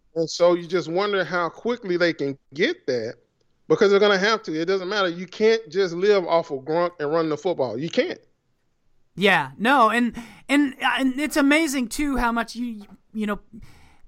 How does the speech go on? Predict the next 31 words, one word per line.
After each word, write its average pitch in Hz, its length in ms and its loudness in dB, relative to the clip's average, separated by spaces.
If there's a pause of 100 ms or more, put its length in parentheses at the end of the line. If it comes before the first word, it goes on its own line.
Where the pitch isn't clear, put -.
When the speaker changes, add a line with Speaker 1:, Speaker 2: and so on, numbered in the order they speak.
(300)
Speaker 2:
people 247 200 4
don't 233 200 -4
think 311 180 -8
about 196 220 2
it 180 80 -6
a 175 100 -4
lot, 180 320 -2
but, 185 100 -4
like, 180 200 -8
it's 202 140 -10
how 240 180 -4
much 233 240 -4
of 180 80 -12
that 185 200 -6
offense 196 440 -6
has 180 260 -10
been 190 300 -4
kinda 185 240 -10
cued 233 440 -10
around 190 440 -8
that 131 300 -14
Edelman 151 460 -12
role. 123 320 -18
I 139 40 -18
mean, 143 200 -14
before 151 320 -10
Edelman, 156 360 -12
it 135 100 -14
was 131 200 -16
the, 127 220 -18 (960)
oh 135 1000 -10